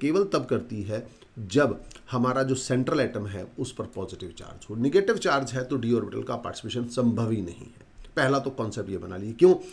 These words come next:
क्योंकि जब इस पॉजिटिव चार्ज यहाँ जाता होगा फास्फोरस पर, तो इसके जो d ऑर्बिटल हैं वो अट्रैक्शन की वजह से, से शॉर्ट हो जाएंगे और उनके बीच में कॉन्ट्रैक्शन होगा और फिर वो मिक्सिंग होकर हाइब्रिडाइजेशन शो करेंगे। ये बड़ा इंपॉर्टेंट कॉन्सेप्ट है।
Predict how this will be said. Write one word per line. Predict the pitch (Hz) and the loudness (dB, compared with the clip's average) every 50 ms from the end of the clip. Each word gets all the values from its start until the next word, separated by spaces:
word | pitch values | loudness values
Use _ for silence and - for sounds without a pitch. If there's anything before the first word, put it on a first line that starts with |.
| - - - - - | -18 -20 -20 -20 0
क्योंकि | - 185 170 214 190 | 0 2 2 2 4
जब | 117 147 147 156 | 4 4 4 4
इस | 165 - - | 0 -2 -4
पॉजिटिव | - - 135 120 117 113 123 120 156 156 | -2 0 2 2 4 2 2 0 0 -2
चार्ज | 156 - 135 120 123 120 113 | 0 0 0 0 0 2 0
यहाँ | 120 110 113 113 | 0 0 0 -2
जाता | 104 95 92 90 110 | -2 -4 -4 -2 -4
होगा | 110 107 107 104 - 92 | -4 -2 -2 -4 -4 -6
फास्फोरस | 90 - 92 87 - - 95 90 - | -6 -6 -8 -8 -6 -8 -10 -12 -10
पर, | - - 120 - - - - - - _ | -10 -12 -12 -12 -14 -20 -20 -20 -6 _
तो | - 165 | 2 2
इसके | 165 - 156 - - 151 139 | 4 4 0 0 0 0 2
जो | 127 127 - - - | 2 2 2 4 2
d | 120 131 131 | 4 4 4
ऑर्बिटल | 120 113 104 104 104 104 101 90 | 4 2 0 -4 -4 -4 -6 -6
हैं | 92 101 - - - - - 135 | -6 -10 -10 -12 -16 -18 -6 -2
वो | 151 - | -2 -2
अट्रैक्शन | 127 - - 127 - - - 139 139 | -2 -2 -4 -6 -4 -2 -2 -2 -2
की | 131 120 | -2 -2
वजह | 117 117 | -4 -2
से, | 127 117 113 - - - - - - | -2 -4 -4 -6 -12 -20 -20 -20 -2
से | - 135 | 0 0
शॉर्ट | 117 - - - 107 110 117 117 | 0 0 -2 -2 -2 -2 -2 -2
हो | 113 110 | -2 -2
जाएंगे | 104 107 98 104 120 165 | -2 -2 -4 -2 -4 -2
और | 156 | 0
उनके | 143 131 117 127 | 0 0 0 0
बीच | 113 113 104 - 113 | -2 -2 -4 -6 -6
में | 113 110 107 - - - - - - - - - - - - - - _ - - _ - | -6 -6 -8 -12 -20 -20 -20 -20 -20 -20 -20 -20 -20 -20 -20 -20 -20 _ -20 -20 _ 0
कॉन्ट्रैक्शन | - 139 135 120 135 135 131 - 165 156 | 4 4 4 6 4 2 2 2 0 0
होगा | 147 147 139 147 | 0 2 2 2
और | 135 131 - | 2 2 2
फिर | 131 | 2
वो | 123 120 117 | 4 4 4
मिक्सिंग | 107 110 117 - - 127 120 | 4 0 -2 -2 0 0 0
होकर | 110 107 - - 127 | 0 -2 -2 -4 -4
हाइब्रिडाइजेशन | 120 113 101 90 92 92 90 95 - 95 87 | -2 -2 -2 -2 -4 -4 -6 -6 -10 -10 -10
शो | 78 - - | -10 -12 -12
करेंगे। | - - 85 98 123 196 262 | -12 -10 -8 -6 -4 -2 0
ये | 240 226 | 4 4
बड़ा | 202 - 151 147 | 4 4 4 0
इंपॉर्टेंट | - 131 127 117 117 107 98 - 107 92 80 | 2 2 2 2 2 0 -2 -2 -4 -6 -6
कॉन्सेप्ट | - - 73 76 - - - - - | -10 -14 -14 -14 -16 -18 -18 -18 -18
है। | 98 - | -20 -20